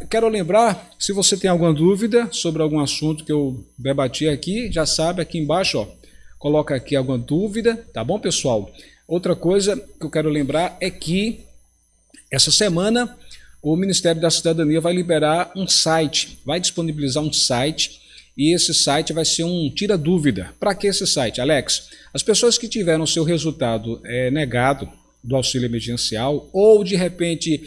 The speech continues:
é, a mensagem de inconclusivo, se você recebeu essa informação aí na sua análise, esse site vai servir pra quê? Preste atenção. A primeira coisa que, quando esse site estiver disponível, é que, é,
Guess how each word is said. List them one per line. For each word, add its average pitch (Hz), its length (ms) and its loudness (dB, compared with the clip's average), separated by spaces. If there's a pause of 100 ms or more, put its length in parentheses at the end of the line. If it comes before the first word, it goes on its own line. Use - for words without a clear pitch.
(340)
é, 143 140 0
a 147 80 2
mensagem 147 680 2
de 135 340 2
inconclusivo, 185 960 0
se - 140 -4
você 156 220 -2
recebeu 139 540 0
essa - 320 0
informação 143 600 -4
aí 131 80 -2
na 127 120 -4
sua 180 180 -4
análise, 185 500 -2 (340)
esse 208 240 0
site 165 380 0
vai 170 100 -2
servir 170 280 -2
pra 180 160 -2
quê? 107 260 -8
Preste 185 220 -2
atenção. 156 520 -2 (480)
A 165 480 2
primeira 226 300 2
coisa 160 440 0 (520)
que, 165 560 0
quando 170 180 -2
esse 160 160 0
site 147 200 0
estiver 143 200 -4
disponível, 131 680 -2 (120)
é 196 100 0
que, 143 480 -2 (480)
é, 127 560 0